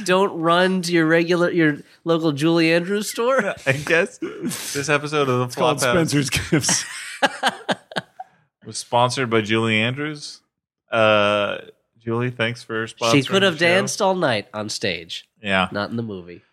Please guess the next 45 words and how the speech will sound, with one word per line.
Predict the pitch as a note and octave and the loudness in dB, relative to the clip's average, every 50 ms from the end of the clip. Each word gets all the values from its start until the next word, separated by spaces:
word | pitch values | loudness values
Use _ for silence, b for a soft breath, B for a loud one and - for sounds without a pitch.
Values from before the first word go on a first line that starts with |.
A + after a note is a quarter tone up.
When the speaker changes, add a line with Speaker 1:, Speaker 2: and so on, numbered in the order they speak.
| _ _ _ _ _ _ _ _ _ _ _ _ _ _ _ _ | _ _ _ _ _ _ _ _ _ _ _ _ _ _ _ _
Speaker 2:
Uh, | B2+ A#2+ A#2+ A#2+ A#2 A#2 A2+ A2+ A2+ A#2+ B2 - - D#3+ | 2 4 4 6 6 6 6 6 4 2 0 -4 -8 -14
but, | B2+ A#2 B2 B2+ B2+ B2+ B2+ - - - - B2+ | -4 0 2 4 4 2 0 -2 -6 -8 -4 -2
uh, | A#2+ A2+ A2 G#2+ G#2+ G#2+ G#2 G2+ G2 B B A#2+ | 0 0 2 2 0 0 -2 -4 -8 B B -12
it's | A#2+ - - | -10 -8 -6
another | A#2 A#2+ B2 A#2 A2 | -2 -2 -2 -2 -2
Cage | - - - C3 B2+ B2 A2+ | -4 -2 0 0 0 0 0
Miss | G2+ A2+ A#2 | 0 0 0
Speaker 3:
Wow, | A2+ G#2 | 2 2
Speaker 2:
come | G2 B2+ B2 | 0 0 2
and | B2 A#2+ | 2 2
Speaker 3:
thank | A#2+ | 2
Speaker 2:
gone. | A#2+ A2+ | 4 4
Speaker 3:
God | A2 A#2+ A#2+ A2+ A2 A2 | 4 4 2 2 0 -2
this | A2+ - | -4 -2
one's | - A#2+ A2 G#2 - | -2 -2 -2 -4 -2
done. | - B2 A2+ A2+ G#2+ G#2 G#2+ A2+ - | -2 -2 0 0 0 -2 -4 -6 -6
Speaker 2:
We're | A2+ A2 A2+ A#2 | -2 0 0 2
looking | A2+ A2+ A#2 A2+ | 2 0 -2 -4
forward | A2 A#2 A#2 A#2 A2+ A2+ A#2 A#2 A2+ - - | -2 0 0 0 2 2 0 -2 -4 -4 -4
Speaker 1:
I | - C#3+ | -2 0
gotta | E3+ F#3 G3 | 2 2 2
Speaker 2:
to | F#3+ F#3+ | 2 2
Speaker 1:
say, | F#3 E3+ D3 B2+ A2+ - - _ | 2 2 2 2 2 -2 -6 _
Speaker 2:
twenty | - - G#2+ A2 A2 | -8 -6 -4 -4 -4
fifteen. | - A2+ G#2 - - - G2+ F#2+ F#2+ F#2+ F#2+ F#2+ D3+ | -6 -8 -10 -10 -8 -6 -4 -4 -4 -4 -6 -4 -2
Speaker 1:
now | E3 E3+ F3 | 0 2 4
I | F3 | 4
understand | F3 E3+ D3+ - E3+ D#3+ D3+ | 2 2 0 0 0 2 2
why | D3+ C#3+ | 2 2
people | C3+ C#3+ C3+ C3 B2 | 2 0 -4 -2 -2
say | - C#3 C3 | 0 2 2
the | B2+ | 4
holiday | A#2 B2 B2 A#2+ A#2+ A#2 | 4 4 4 4 2 2
is | A2+ G#2+ | 0 0
the | G2+ G#2 | -2 -4
most | G#2 G#2 G2+ | -4 -4 -4
stressful | - - A2+ G#2 - - F#2+ | -2 -2 -2 -2 -2 -6 -8
time | - A2+ G#2 F#2+ | -4 -4 -4 -2
of | F#2+ | -4
the | F#2+ F#2 | -4 -2
year. | F#2 G#2 | 0 2
Speaker 2:
Yeah, | F#2+ F2+ F2+ F2+ F2+ | 2 2 2 0 -2
really | F#2+ G2+ G#2+ G#2 G2+ | 0 0 0 0 2
were. | G2+ G2 F#2+ F#2+ F#2 F#2 _ - | 0 0 0 -2 -4 -6 _ -10
Speaker 1:
I, | A#2 | -10